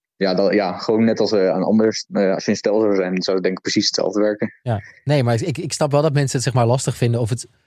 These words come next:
Speaker 2: moeilijk vinden om dit met een vriend te doen. Want het kan, je moet wel duidelijke afspraken maken, zeg ik. Wat, wat hebben jullie voor afspraken gemaakt om, zeg maar, dat te voorkomen?
Speaker 1: We zijn gewoon goede vrienden, dus je weet, eh,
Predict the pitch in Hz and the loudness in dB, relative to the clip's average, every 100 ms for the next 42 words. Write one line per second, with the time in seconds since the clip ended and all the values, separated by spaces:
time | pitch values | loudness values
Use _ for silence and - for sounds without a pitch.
0 | _ _ _ _ 131 131 151 135 127 120 | _ _ _ _ 0 2 2 2 0 2
1 | 120 113 113 95 123 127 117 - 98 107 | 0 0 0 -2 -2 -2 -2 -6 -2 0
2 | 160 123 101 92 117 110 107 110 113 113 | 0 -2 -4 -4 -2 0 -2 -4 -2 0
3 | 110 110 113 123 110 107 104 120 117 120 | 2 2 4 2 2 -2 0 -2 0 -2
4 | 120 139 131 131 131 117 120 120 123 123 | -2 -2 -2 -2 0 -2 -2 -2 0 0
5 | 120 117 - 110 - 120 - 95 101 - | 0 0 -2 -2 -2 -4 -4 -2 -4 -4
6 | - 104 101 - 95 92 98 98 92 101 | -2 0 0 -2 -4 -4 -4 -4 -4 -6
7 | - 90 98 87 85 101 104 98 104 95 | -6 -6 -6 -8 -2 0 2 4 4 4
8 | 104 92 95 101 104 95 98 - | 4 6 6 4 4 4 4 2